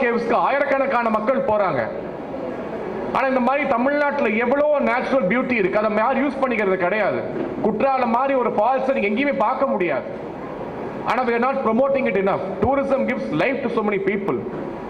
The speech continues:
நம்ம டூரிசத்துக்கு இம்பார்ட்டன்ஸ் கொடுக்க வேண்டும். அதை மாநில அரசாங்கம் தவற விட்டு விட்டார்கள். இந்த மாதிரி எந்த ஃபீல்டிலுமே தமிழ்நாட்டோட தேவைகளை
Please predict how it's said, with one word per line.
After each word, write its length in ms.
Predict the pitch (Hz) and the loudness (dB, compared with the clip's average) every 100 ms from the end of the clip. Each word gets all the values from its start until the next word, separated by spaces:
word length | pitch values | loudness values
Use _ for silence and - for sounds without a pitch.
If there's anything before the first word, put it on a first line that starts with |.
| - - | -12 -4
நம்ம 180 | 196 202 | 0 0
டூரிசத்துக்கு 560 | 196 269 247 214 190 180 | 0 0 0 -2 0 0
இம்பார்ட்டன்ஸ் 400 | 190 214 202 170 | 2 0 0 0
கொடுக்க 240 | 175 170 | -2 0
வேண்டும். 360 | 165 135 120 - | 0 0 -2 0
அதை 160 | 185 180 | 0 2
மாநில 280 | 180 208 | 2 2
அரசாங்கம் 380 | 196 165 165 139 | 2 2 0 2
தவற 280 | 143 165 190 | 2 2 2
விட்டு 240 | 147 135 | 0 0
விட்டார்கள். 460 | 123 120 120 107 - - - - - - | 0 2 0 -2 -6 -8 -10 -12 -10 -2
இந்த 120 | 226 | 0
மாதிரி 300 | 240 285 240 | 2 0 0
எந்த 280 | 240 302 311 | 0 2 0
ஃபீல்டிலுமே 680 | 247 247 285 262 262 269 220 196 185 - - - - | 0 0 0 0 0 0 0 0 -4 -6 -8 -6 -2
தமிழ்நாட்டோட 720 | 185 247 262 262 247 226 220 240 226 - - - - - - | 0 2 2 0 0 0 2 0 -2 -4 -8 -10 -10 -10 -4
தேவைகளை 600 | 190 226 247 220 202 196 | -2 0 0 0 2 2